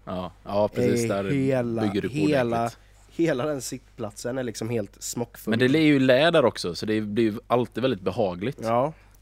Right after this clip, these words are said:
Speaker 2: Ja, men så det är, det är lite spännande sådär. Men nu är det, nej. Ja, man ser ju inte så my-, jag ser ju inte så mycket av solen på dagarna eftersom jag är inlåst på en verkstad.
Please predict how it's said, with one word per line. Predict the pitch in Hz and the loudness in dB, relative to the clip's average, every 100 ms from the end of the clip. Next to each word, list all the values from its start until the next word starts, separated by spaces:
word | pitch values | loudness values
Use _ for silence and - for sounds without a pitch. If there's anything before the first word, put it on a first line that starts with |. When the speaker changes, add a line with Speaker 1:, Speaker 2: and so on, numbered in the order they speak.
| 123 | -4
Speaker 2:
Ja, | 127 156 | -2 0
men | 156 | -2
så | 160 | -2
det | 175 | -2
är, | 208 196 | -2 -4
det | 214 | -8
är | |
lite | 208 | -10
spännande | - 185 143 | -6 -4 -4
sådär. | 147 120 - | -6 -8 -4
Men | 143 143 | -4 -2
nu | 160 160 | -2 0
är | |
det, | 147 143 139 - | 0 -2 -4 -6
nej. | - - - - - - | -10 -14 -20 -20 -18 -4
Ja, | |
man | 147 156 | -2 0
ser | - 165 | 0 0
ju | 139 | 0
inte | 170 | -2
så | 160 | -2
my-, | 151 | 0
jag | 156 | 0
ser | - 151 | -2 -2
ju | |
inte | 156 156 | -4 -4
så | |
mycket | 143 131 | -8 -8
av | |
solen | - 127 117 | -10 -8 -8
på | 120 | -6
dagarna | 117 113 107 | -6 -6 -8
eftersom | 104 113 | -8 -8
jag | 110 | -6
är | 110 | -6
inlåst | 110 113 107 - - | -6 -8 -8 -12 -10
på | 110 | -8
en | 107 | -8
verkstad. | 107 104 - - 117 | -10 -12 -16 -16 -12